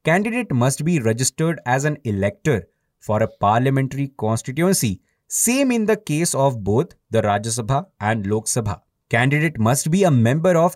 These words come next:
S C S T community in any state or union territory if he wants to contest a seat reserved for them.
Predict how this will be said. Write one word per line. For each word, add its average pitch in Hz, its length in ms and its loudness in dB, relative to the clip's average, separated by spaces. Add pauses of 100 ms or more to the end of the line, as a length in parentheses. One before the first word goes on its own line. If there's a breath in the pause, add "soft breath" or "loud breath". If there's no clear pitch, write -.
S 147 180 0
C 220 180 0
S 208 100 2
T 208 140 -4
community 151 600 0
in 156 220 0
any 120 260 2
state 165 420 -2
or 143 240 2
union 110 380 0
territory 160 480 -2
if 175 200 2
he 226 180 -4
wants 190 640 2
to 123 140 -6
contest 120 540 -2
a 110 60 -2
seat 123 400 -6 (400)
reserved 165 580 2
for 98 240 0
them. 85 240 -10